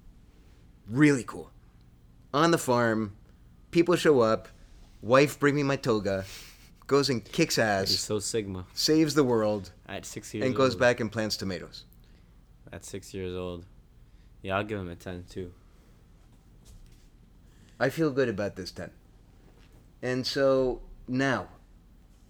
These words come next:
Speaker 1: Cincinnatus's impact. So we've been talking about people that were instrumental in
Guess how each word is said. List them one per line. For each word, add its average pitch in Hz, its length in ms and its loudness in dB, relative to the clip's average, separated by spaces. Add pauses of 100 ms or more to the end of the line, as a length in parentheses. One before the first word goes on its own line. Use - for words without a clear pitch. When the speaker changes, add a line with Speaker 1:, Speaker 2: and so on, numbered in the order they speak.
(300)
Speaker 1:
Cincinnatus's 156 920 -2 (140)
impact. 127 480 -4
So 120 120 -2
we've 127 280 -4
been 185 120 -2
talking 165 360 -2
about 127 280 -2
people 127 320 -4
that 101 180 0
were 104 180 -2
instrumental 117 800 -2
in 104 280 -6